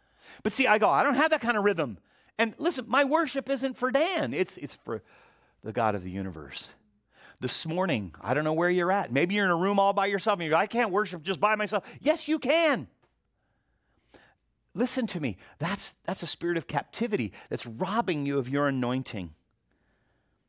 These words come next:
We try to worship and we feel empty and dry and our mind gets cluttered and it drifts back to our problems. You're being robbed of your anointing.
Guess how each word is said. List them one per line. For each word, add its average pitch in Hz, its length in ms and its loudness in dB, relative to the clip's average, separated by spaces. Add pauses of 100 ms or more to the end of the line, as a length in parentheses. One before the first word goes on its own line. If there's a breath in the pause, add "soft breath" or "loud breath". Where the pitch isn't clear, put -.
(100)
We 147 300 2 (120)
try 165 240 0
to 143 80 4
worship 143 560 0
and 123 120 -2
we 127 80 0
feel 131 340 0
empty 151 380 -4
and 113 120 -4
dry 170 340 2
and 135 120 0
our 120 100 0
mind 160 380 -2
gets 135 180 -4
cluttered 175 420 2
and 131 100 -4
it 117 80 -8 (200 loud breath)
drifts 175 280 0
back 160 320 -2
to 160 80 -2
our 139 120 4
problems. 170 600 -2 (180 loud breath)
You're 160 140 -2
being 190 260 -2
robbed 151 320 0
of 120 100 -6
your 117 200 -4
anointing. 110 560 -6